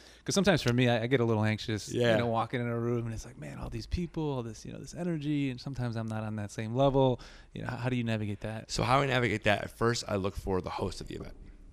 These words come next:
Speaker 2: I look for whoever's hosting the event, and I go over there and I thank them for hosting the event. "Hey, thank you. You know, my name's Manuel, blah, blah, blah."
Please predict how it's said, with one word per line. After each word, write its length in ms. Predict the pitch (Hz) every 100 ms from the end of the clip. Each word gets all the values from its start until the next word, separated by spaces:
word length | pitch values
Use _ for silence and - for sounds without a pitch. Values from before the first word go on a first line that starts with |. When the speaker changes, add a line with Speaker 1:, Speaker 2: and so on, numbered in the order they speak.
| - -
Speaker 2:
I 40 | 98
look 140 | 98
for 120 | -
whoever's 240 | 95 95 -
hosting 320 | 104 95 110
the 120 | 110
event, 360 | 104 120 131 - - - -
and 100 | 95
I 40 | 95
go 120 | 95
over 120 | 90
there 120 | 92
and 80 | 87
I 40 | 85
thank 260 | 92 85
them 100 | 85
for 120 | 85 82
hosting 260 | 80 82
the 60 | 85
event. 160 | 87 110
"Hey, 200 | 135 127
thank 260 | 110 107
you. 180 | 117 117
You 80 | 104
know, 80 | 95
my 120 | 90
name's 160 | 90 101
Manuel, 220 | 110 98
blah, 60 | 95
blah, 100 |
blah." 80 | 107